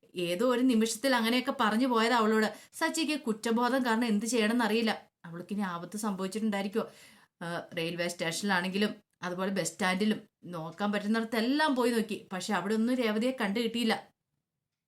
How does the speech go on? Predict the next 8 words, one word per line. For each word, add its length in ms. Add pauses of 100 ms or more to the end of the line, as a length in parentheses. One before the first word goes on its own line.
(680)
അങ്ങനെ 260
അവസാനം 400
സച്ചി 480
അകത്തേക്ക് 500
കയറിയിട്ട് 260
ഇങ്ങനെ 200
ആലോചിച്ച് 420
നിൽക്കുകയാണ്, 440